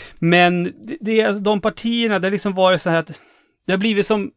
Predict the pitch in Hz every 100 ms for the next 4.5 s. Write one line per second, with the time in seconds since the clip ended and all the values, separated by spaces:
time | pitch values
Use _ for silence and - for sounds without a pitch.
0 | _ _ _ - - 240 226 208 214 226
1 | 233 - 240 - - 269 247 233 208 190
2 | 208 - - 254 196 - - 226 214 -
3 | 196 180 180 - - 208 185 190 185 240
4 | 196 139 139 -